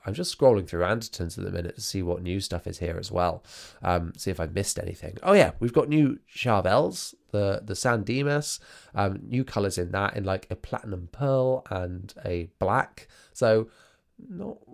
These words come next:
really that exciting, but I feel like they really need to,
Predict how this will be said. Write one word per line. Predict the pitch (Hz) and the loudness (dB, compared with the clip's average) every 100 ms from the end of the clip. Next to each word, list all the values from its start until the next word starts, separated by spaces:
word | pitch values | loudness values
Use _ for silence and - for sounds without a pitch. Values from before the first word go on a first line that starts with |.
| - | -6
really | 180 185 180 185 | -2 -2 -2 0
that | 185 180 | 2 2
exciting, | - - 180 180 175 185 180 185 180 | 0 0 6 6 6 2 2 -2 2
but | 139 131 - - - _ _ - - | 8 8 6 -4 -20 _ _ -16 -8
I | 135 | -8
feel | - 196 185 | -4 0 4
like | 175 175 | 4 4
they | 127 | 0
really | 113 127 123 113 | 2 4 4 4
need | 104 104 98 | 2 0 -2
to, | - 95 92 90 | 0 2 2 2